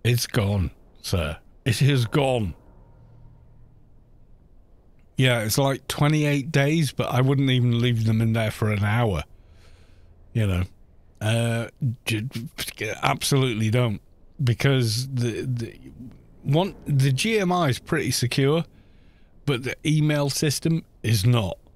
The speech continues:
So you've gotta be like, "If I'm gonna do it, I'm gonna have, like, a couple of hours where I've got the time to set up these buy orders for robust backpack buy order, take it all the way up to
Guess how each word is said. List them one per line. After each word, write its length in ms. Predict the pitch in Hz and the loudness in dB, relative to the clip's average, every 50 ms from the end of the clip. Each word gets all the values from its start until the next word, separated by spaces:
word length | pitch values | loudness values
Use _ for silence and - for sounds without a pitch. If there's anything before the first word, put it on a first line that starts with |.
| - - - - - | -20 -20 -20 -20 -18
So 360 | - - - 143 131 123 123 127 | -10 -4 0 2 2 2 0 -2
you've 200 | 87 120 120 110 | -2 0 0 0
gotta 240 | 110 156 139 123 120 | 0 0 0 0 2
be 320 | 110 123 120 113 113 113 | 0 0 0 0 0 0
like, 320 | 110 110 107 107 110 107 - - - | 0 0 -2 -2 -2 -4 -6 -8 -4
"If 100 | - 110 | -2 0
I'm 140 | 120 127 131 | 2 2 2
gonna 180 | 127 131 135 131 | 2 2 2 2
do 180 | 131 151 160 | 2 2 0
it, 160 | 175 170 - - _ _ _ _ - | 0 0 -2 -6 _ _ _ _ -4
I'm 140 | 104 110 113 | 0 0 2
gonna 180 | 120 117 117 | 2 2 2
have, 360 | 107 123 123 113 104 92 - - - | 2 2 0 0 -2 -4 -8 -12 -8
like, 200 | 101 98 - - - | -6 -4 -4 -4 -6
a 80 | - | -6
couple 340 | - - 143 135 - 151 147 | -2 -2 -2 0 0 0 0
of 100 | 139 127 | 2 2
hours 520 | 135 131 127 127 127 127 131 131 127 113 - | 2 2 2 2 2 2 0 0 0 0 -2
where 160 | 120 107 104 | -2 0 0
I've 100 | 107 104 | 0 0
got 220 | - 113 - - | -2 -2 -4 -4
the 80 | - 156 | -6 -6
time 400 | - - 135 127 127 131 127 123 | -2 0 0 2 2 2 0 0
to 120 | 120 - | -2 -2
set 300 | - - - 127 - - | -4 -2 -4 -6 -6 -4
up 140 | 156 151 - | -6 -6 -4
these 240 | - 147 139 127 117 | -2 0 0 0 0
buy 320 | - - 131 120 120 120 | 0 -2 -2 0 0 0
orders 420 | 120 117 117 120 113 120 117 107 - | 0 0 0 0 0 0 0 0 -2
for 460 | - - 113 110 107 107 104 107 - - - - - - - - - - - - - - - - - | -4 -4 -2 -2 0 -2 -2 -4 -6 -10 -20 -20 -20 -20 -20 -20 -20 -20 -20 -20 -20 -20 -20 -8 -2
robust 840 | - 120 135 143 143 135 123 139 170 175 170 - - - - - - - | 2 2 4 4 4 2 2 2 2 0 0 -2 -4 -6 -8 -10 -10 -6
backpack 1040 | - 143 127 139 185 190 196 247 - - - - 185 180 147 107 - - - 107 101 | -2 0 2 2 2 0 0 -4 -8 -6 -2 0 2 2 0 -2 -4 -6 -6 -4 -2
buy 300 | - 131 139 131 123 120 | 0 2 2 2 2 0
order, 400 | 120 117 113 117 110 127 143 156 | 0 0 0 2 2 2 0 0
take 380 | 165 185 - - - 165 156 139 | -2 -6 -4 -2 0 0 2 0
it 80 | 156 - | 0 0
all 220 | - 202 185 185 | 0 0 0 0
the 80 | 180 175 | 2 2
way 180 | 170 160 151 | 2 2 0
up 180 | 151 135 - - | -2 -4 -6 -6
to 720 | - - 143 135 131 131 135 131 131 131 127 127 123 117 | -4 0 0 2 2 2 2 2 2 2 2 2 0 -2